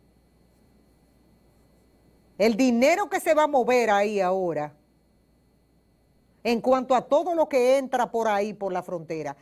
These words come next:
pa' que usted no pierda y, y tenga claro, mire, por ahí entra armas de alto calibre. Ahí en-, entran todos los delincuentes haitianos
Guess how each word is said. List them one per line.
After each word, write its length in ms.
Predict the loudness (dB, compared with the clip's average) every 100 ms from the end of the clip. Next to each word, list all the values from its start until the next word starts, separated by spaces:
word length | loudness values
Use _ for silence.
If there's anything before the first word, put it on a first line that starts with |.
| _ -4
pa' 120 | -4
que 120 | -4
usted 360 | -4 -4 -4 -6
no 260 | -4 -4
pierda 580 | -4 0 2 2 0 -4
y, 280 | -4 -8 -10
y 60 |
tenga 320 | -2 -2 0 -2
claro, 400 | -2 0 0 -2
mire, 240 | -4 -6
por 160 | -4 -2
ahí 240 | -2 0
entra 400 | -2 -2 -4 -4
armas 640 | -4 -2 -2 -4 -10 -14 -18 _ _ -14
de 200 | -6 -2
alto 280 | -2 -4 -8
calibre. 540 | -8 -8 -12 -14 -18 _ _ _ _
Ahí 380 | -2 0 0 -2
en-, 200 | -4 -2
entran 500 | -4 -4 -4 -6 -4
todos 240 | -2 0
los 100 | 0
delincuentes 800 | -4 -4 -6 -6 -2 -2 -4 -8 -8
haitianos 760 | -8 -10 -8 -6 -6 -10 -16